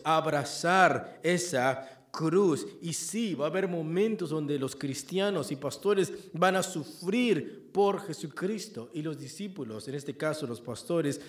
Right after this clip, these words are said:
tienen que estar dispuestos a sufrir. Ellos tienen que aprender a abrazar el dolor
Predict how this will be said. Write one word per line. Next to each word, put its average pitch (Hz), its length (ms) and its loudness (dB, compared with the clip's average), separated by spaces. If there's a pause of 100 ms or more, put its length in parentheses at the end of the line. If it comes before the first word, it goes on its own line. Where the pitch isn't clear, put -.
(140)
tienen 170 260 4
que 156 120 0
estar 156 560 2
dispuestos 143 1160 -2 (320)
a 143 560 0 (160)
sufrir. 165 840 -2
Ellos 185 300 2
tienen 202 340 0
que 170 80 0
aprender 135 1040 -2
a 160 80 0
abrazar 151 720 2
el 147 180 0
dolor 131 840 0